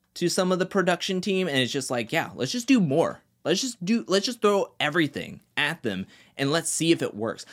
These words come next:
Let's just throw it all at them and just see if it works." And it's like, we don't want overload. We don't want overload. We just want good, a good season. That's all we want. That's all we want. We want a good cast.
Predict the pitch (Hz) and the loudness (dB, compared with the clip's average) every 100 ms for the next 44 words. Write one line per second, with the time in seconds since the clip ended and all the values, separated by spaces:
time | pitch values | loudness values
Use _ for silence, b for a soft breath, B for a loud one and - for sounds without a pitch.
0 | B - 349 - - 131 170 190 160 151 | B -2 -2 -4 0 4 6 6 6 2
1 | 98 101 b b b b _ 147 151 - | 2 0 b b b b _ -2 -2 0
2 | 110 92 95 _ _ 139 135 - 143 110 | 0 0 -6 _ _ -2 -2 2 2 2
3 | 69 98 67 - 147 165 208 190 - _ | -2 -4 -6 -6 -4 2 2 2 -4 _
4 | _ b b b b - 196 262 185 180 | _ b b b b 0 4 4 4 4
5 | 208 214 - - - _ _ _ - 185 | 6 4 0 -8 -12 _ _ _ 4 4
6 | 254 151 98 82 78 76 120 180 233 143 | 6 2 0 -2 -4 -4 2 4 2 0
7 | 143 165 160 127 - - 135 117 104 92 | -2 0 0 -4 -10 0 0 2 -2 -4
8 | 73 71 123 147 156 180 - 139 156 143 | -6 -6 -2 0 0 -2 -4 -2 0 0
9 | 127 _ _ _ _ _ _ _ - 143 | -2 _ _ _ _ _ _ _ 4 4
10 | 123 120 127 147 _ _ _ _ _ - | 4 2 -4 -10 _ _ _ _ _ 2
11 | 190 190 - 285 - - 117 147 175 240 | 4 4 2 2 0 -6 -4 -2 2 2
12 | 240 240 262 92 107 139 - 160 180 180 | 4 4 2 2 0 0 0 2 4 4
13 | 180 143 147 90 113 127 139 151 151 - | 4 4 2 0 -4 -4 -2 0 -2 -2
14 | 117 120 139 - 104 95 101 - | -2 0 0 -2 -4 -4 -4 -10